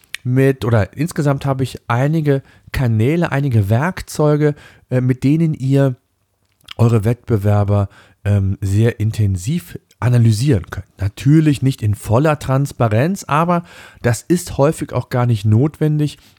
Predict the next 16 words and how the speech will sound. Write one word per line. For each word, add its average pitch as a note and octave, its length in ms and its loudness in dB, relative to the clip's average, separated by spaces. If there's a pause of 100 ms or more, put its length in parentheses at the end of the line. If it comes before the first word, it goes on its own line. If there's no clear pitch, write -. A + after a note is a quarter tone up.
(140)
und C3 320 0 (320)
häufig A#2 540 0
reicht A2 480 -2
auch - 160 -4
der - 200 -2
Indikator, A#2+ 880 -2 (300)
das A2+ 180 -2
Thema C3+ 340 0 (100)
Inspiration D3 1200 -2
für B2 220 -4
die A#2 160 -4 (100)
eigene, D3 600 0 (560)
ähm, G#2 360 2 (180)
Art, A#2+ 380 0 (360)
ähm, G#2+ 300 2
Inhalte C3 760 0